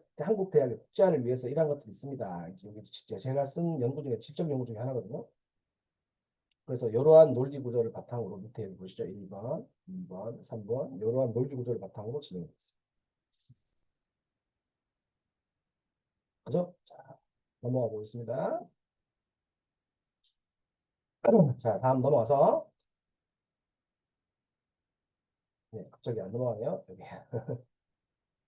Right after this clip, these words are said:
자, 갑자기 지금 약간의 이제 딜레이가 생겼는데 이제 넘어갈 겁니다. 아시겠죠? 네, 갑자기 딜레이가 생겼어요. 지금 보니까. 자, 갑자기 딜레이가 생겼죠? 죄송합니다.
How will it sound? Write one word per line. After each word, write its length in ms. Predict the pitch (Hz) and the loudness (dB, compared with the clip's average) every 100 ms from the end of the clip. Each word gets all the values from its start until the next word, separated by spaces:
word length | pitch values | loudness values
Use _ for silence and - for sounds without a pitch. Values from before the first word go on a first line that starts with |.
| _ - | _ -20
자, 300 | 170 160 - _ _ _ _ _ _ _ _ _ _ _ - | -16 -14 -14 _ _ _ _ _ _ _ _ _ _ _ -14
갑자기 340 | 120 143 131 | -8 -6 -6
지금 280 | 123 127 104 | -6 -6 -6
약간의 800 | 110 - 160 156 156 156 143 117 | -8 4 6 6 6 6 4 0
이제 280 | 113 117 175 262 233 _ | 0 0 0 -4 -8 _
딜레이가 380 | 127 143 175 143 | -4 0 2 2
생겼는데 800 | 147 156 127 104 101 123 196 285 - | 2 0 0 -2 -4 -2 -2 -6 -14
이제 80 | 95 | -8
넘어갈 340 | 117 117 92 | -4 -4 -6
겁니다. 480 | 117 101 87 - - - _ _ _ _ _ | -10 -10 -8 -8 -8 -14 _ _ _ _ _
아시겠죠? 460 | - 92 - - - | -16 -10 -8 -8 -10
네, 60 | 85 - - _ | -18 -20 -20 _
갑자기 280 | - 139 139 | -8 -6 -6
딜레이가 340 | 113 127 127 | -6 -4 -2
생겼어요. 380 | 113 110 98 85 | -4 -6 -10 -12
지금 160 | - - 92 | -14 -16 -16
보니까. 200 | 78 _ _ _ _ _ _ _ _ _ _ _ _ _ _ _ | -16 _ _ _ _ _ _ _ _ _ _ _ _ _ _ _
자, 140 | - - _ _ _ _ _ _ - | -20 -20 _ _ _ _ _ _ -16
갑자기 260 | 123 143 | -2 -2
딜레이가 300 | 131 123 120 | 0 2 2
생겼죠? 480 | 107 95 - 190 190 _ _ _ _ | 0 -4 -6 -6 -6 _ _ _ _
죄송합니다. 640 | - 95 104 87 110 262 | -12 -8 -6 -4 -2 -2